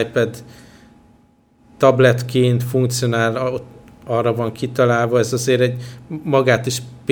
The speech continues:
C-ként azonosító dolog, bútoláskor, telepítéskor, amikor kék képernyőt ad, akkor P C-ként beszél magáról.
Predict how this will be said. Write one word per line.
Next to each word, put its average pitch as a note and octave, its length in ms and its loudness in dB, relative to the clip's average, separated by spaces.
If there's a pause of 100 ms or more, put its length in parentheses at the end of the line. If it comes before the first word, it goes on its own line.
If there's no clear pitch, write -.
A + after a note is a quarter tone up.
(140)
C-ként B2 460 0
azonosító A#2+ 720 0
dolog, A2+ 300 0
bútoláskor, B2 920 0
telepítéskor, A#2+ 1160 -2
amikor A2 340 -6
kék C3+ 260 2
képernyőt A#2+ 680 0
ad, A2+ 120 0
akkor A2 240 -4
P A#2 260 0
C-ként G#2+ 460 -2
beszél G#2+ 340 -2
magáról. G#2 560 -2